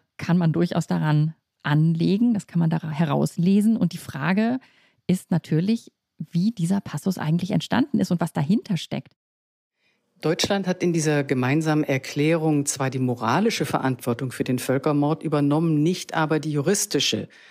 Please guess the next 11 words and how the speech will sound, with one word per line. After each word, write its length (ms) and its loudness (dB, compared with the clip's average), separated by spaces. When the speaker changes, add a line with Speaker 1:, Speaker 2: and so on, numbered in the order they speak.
Speaker 2:
und 320 -2
damit 320 0
auch 140 0
die 140 -6
Forderung 440 2
nach 180 0
Reparationen 840 0
abgewehrt. 800 -6
Das 220 -2
beruht 360 0
auf 440 -2